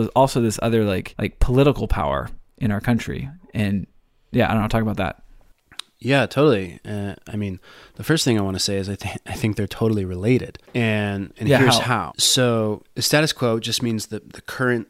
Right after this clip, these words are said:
Speaker 2: state of things, right? By and large, the only people who want to preserve the status quo are those who are benefiting from the status quo, typically those who are given the most power in the current state of affairs, right?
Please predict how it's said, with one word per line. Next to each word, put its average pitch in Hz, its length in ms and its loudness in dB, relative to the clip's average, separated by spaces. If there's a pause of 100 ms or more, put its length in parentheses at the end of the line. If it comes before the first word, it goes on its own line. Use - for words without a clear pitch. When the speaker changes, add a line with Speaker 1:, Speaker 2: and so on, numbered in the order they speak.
(240)
Speaker 2:
state 104 420 -4
of 95 80 -12
things, - 560 -14 (240)
right? 90 240 -16 (580)
By 127 280 2
and 151 120 4
large, 110 340 0
the 117 160 -2
only 139 220 4
people 127 260 -2
who 120 140 -2
want 107 340 -4
to 104 360 -8 (500)
preserve 117 800 -2
the 110 100 -4
status 101 420 -4
quo 98 400 -8
are 101 180 -6 (180)
those 110 300 -8
who 120 80 -4
are 123 80 0
benefiting 104 640 -2
from 98 220 -14
the 95 80 -14
status - 360 -12
quo, - 320 -18 (140)
typically 113 380 -8
those 98 340 -8
who 101 200 -8
are 95 120 -12
given 98 300 -14
the 98 60 -14
most 98 320 -14
power 95 420 -14
in 98 380 -14 (360)
the 104 80 -14
current 92 360 -12
state 90 220 -10
of 82 80 -18
affairs, 85 460 -8
right? 92 220 -14